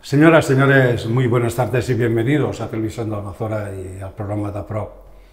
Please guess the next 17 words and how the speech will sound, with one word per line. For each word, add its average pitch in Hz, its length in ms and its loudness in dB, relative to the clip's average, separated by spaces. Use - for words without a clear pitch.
Almazora 123 540 -4
es - 120 -14
uno 107 640 -4
de 104 100 -8
los 101 180 -10
pueblos 113 440 -6
que 92 220 -18
siempre 113 340 -10
nos 104 160 -10
hemos 104 240 -10
distinguido 104 680 -12
por 107 120 -10
tener 95 360 -12
grandes 98 380 -12
músicos, 135 600 -6
por 95 140 -16
tener 92 300 -16